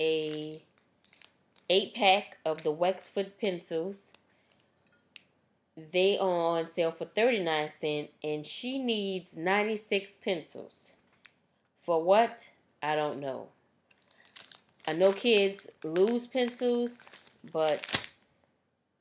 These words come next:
ninety-six? The Elmer's glue was on sale for fifty cents. And I have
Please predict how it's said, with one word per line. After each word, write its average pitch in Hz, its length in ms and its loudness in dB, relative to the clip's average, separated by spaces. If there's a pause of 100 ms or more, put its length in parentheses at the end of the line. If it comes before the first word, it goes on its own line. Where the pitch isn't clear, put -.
(140)
ninety-six? 196 800 -4 (3000)
The 170 120 0
Elmer's 190 400 4
glue 240 460 2 (220)
was 165 200 -8
on 170 160 0
sale 180 580 0
for 170 120 -6
fifty 156 320 -6
cents. 147 380 -12 (2250)
And 151 600 0 (500)
I 151 60 -4
have 160 360 -4